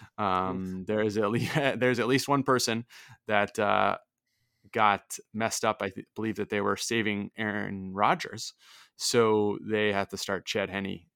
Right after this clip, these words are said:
Speaker 1: uh, in the Super Bowl level
Speaker 2: It's a tough
Speaker 1: there.
Speaker 2: start.
Speaker 1: So,
Speaker 2: It's a tough
Speaker 1: yeah.
Speaker 2: start.
Speaker 1: <laughs> Yeah. So I, I've got a, I've got, um, almost a Chiefs stack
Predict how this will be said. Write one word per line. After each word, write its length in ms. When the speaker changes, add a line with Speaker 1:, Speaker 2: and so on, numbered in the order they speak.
Speaker 1:
uh, 200
in 100
the 80
Super 220
Bowl 360
level 220
Speaker 2:
It's 80
a 20
tough 100
Speaker 1:
there. 100
Speaker 2:
start. 220
Speaker 1:
So, 200
Speaker 2:
It's 80
a 40
tough 100
Speaker 1:
yeah. 120
Speaker 2:
start. 300
Speaker 1:
<laughs> 160
Yeah. 320
So 180
I, 280
I've 80
got 180
a, 160
I've 140
got, 340
um, 440
almost 280
a 60
Chiefs 280
stack 400